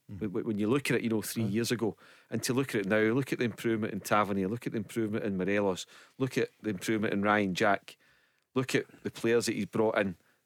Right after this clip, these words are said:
Speaker 2: Barisic, Goldson, um, Kamara,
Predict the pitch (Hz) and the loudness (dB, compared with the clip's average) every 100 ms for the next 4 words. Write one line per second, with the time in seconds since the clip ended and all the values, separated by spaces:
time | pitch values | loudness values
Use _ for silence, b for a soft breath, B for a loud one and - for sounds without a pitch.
0 | - - 120 123 113 104 - - - 95 | -12 2 4 4 4 0 -2 -10 -18 -4
1 | 117 123 127 - 104 - _ _ _ _ | 2 2 2 0 -2 -6 _ _ _ _
2 | _ _ - 101 98 98 90 - 113 101 | _ _ -4 2 4 2 0 0 0 4
3 | 127 135 101 | 4 4 2